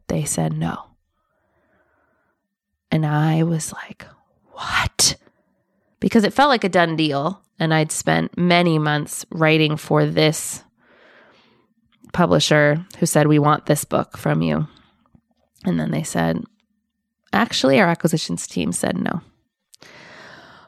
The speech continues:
Oof. Rough, rough, rough, rough, rough. And then Wendy was like, "You know what? Screw 'em."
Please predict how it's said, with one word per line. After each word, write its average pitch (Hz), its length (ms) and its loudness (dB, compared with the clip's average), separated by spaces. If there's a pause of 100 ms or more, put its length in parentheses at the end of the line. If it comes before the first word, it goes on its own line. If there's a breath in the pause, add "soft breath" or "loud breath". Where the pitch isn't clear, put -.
Oof. - 640 6 (920 loud breath)
Rough, 78 460 0
rough, - 400 -2
rough, - 300 -4
rough, - 180 -10 (100)
rough. - 220 -12 (960 loud breath)
And 180 100 2
then 180 140 6
Wendy 190 180 6
was 196 140 4
like, 175 220 -2
"You 214 80 4
know 269 180 4
what? 339 300 6 (120)
Screw 247 480 4
'em." 320 300 6